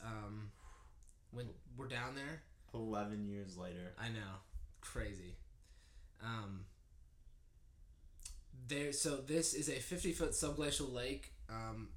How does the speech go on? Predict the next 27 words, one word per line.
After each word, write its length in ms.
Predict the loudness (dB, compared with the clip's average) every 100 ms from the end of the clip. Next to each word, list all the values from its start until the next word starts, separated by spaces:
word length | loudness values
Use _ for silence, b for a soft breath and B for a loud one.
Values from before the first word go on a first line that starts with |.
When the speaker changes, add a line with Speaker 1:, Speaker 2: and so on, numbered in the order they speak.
| -6
Speaker 1:
researchers 460 | -2 2 2 2 0
from 160 | 0
a 160 | -2 0
project 380 | 0 0 0 -2
called 360 | -2 0 0
salsa. 540 | 6 8 10 8 6 4 -4 -12 B B B B B B
Speaker 2:
Hmm. 160 | -4 -4 -6 -12 -6
Speaker 1:
<laughs> 540 | -2 -2 -4 -10 -4
Good, 180 | -2 -2 -4 -10 -4
good 120 | 0 2
acronym. 400 | 2 0 0 0 -2 -4
It 240 | 2 4 6
stands 340 | 6 6 4
for 60 | 4
Subglacial 760 | 6 6 8 10 10 8 6 6
Antarctic 680 | 4 6 4 4 2 0 -4 -4 -2
Lakes 440 | 0 2 4 4
Scientific 760 | 6 6 6 4 2 2 0 0
Access. 640 | 0 0 0 0 0 0 -2 B B B B B B -2 -2 -4 -8 -8 -10 -10 -16 -16 -16 -2
So 160 | 2
they 160 | 6 8
had 140 | 8
to 80 | 8
bore 300 | 12 12 12
a 360 | 6 4 2 0 -4
tiny 340 | 0 2 4
hole, 480 | 4 4 2 2 0